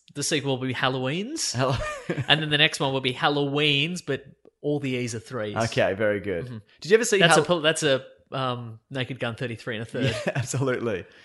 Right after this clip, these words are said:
Speaker 2: Did you ever see the real Halloween three, the, the one that's not related?
Speaker 1: No.
Speaker 2: Because they were gonna make it an anthology series, and it's just about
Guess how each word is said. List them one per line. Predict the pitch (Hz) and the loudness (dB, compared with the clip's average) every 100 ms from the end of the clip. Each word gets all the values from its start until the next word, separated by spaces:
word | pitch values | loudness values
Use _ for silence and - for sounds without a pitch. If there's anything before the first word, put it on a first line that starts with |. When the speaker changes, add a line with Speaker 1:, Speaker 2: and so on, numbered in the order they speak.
| - | -12
Speaker 2:
Did | 156 | 0
you | 240 | 0
ever | 269 | 4
see | 220 180 151 | 4 4 2
the | 147 | 0
real | 131 147 143 123 | 4 4 4 4
Halloween | 131 131 127 127 120 | 4 4 4 0 0
three, | 123 120 156 | 0 0 0
the, | 143 123 104 95 | 0 0 0 -6
the | - | -4
one | 113 117 | 0 2
that's | 110 - - | 0 -6 -6
not | 123 117 101 - - _ _ - | 0 0 0 -4 -16 _ _ -6
related? | 120 110 117 143 226 220 _ _ _ _ - | -2 2 2 0 -4 -8 _ _ _ _ -8
Speaker 1:
No. | 120 | -4
Speaker 2:
Because | 113 170 | 0 6
they | 165 | 6
were | 160 | 6
gonna | 165 | 6
make | 147 147 | 4 2
it | |
an | 135 | 0
anthology | 123 120 123 127 131 | -2 0 0 0 -4
series, | - 135 139 147 | -4 -2 0 -2
and | 131 | -2
it's | 117 | -6
just | - - | -8 -10
about | 113 110 101 | -2 2 2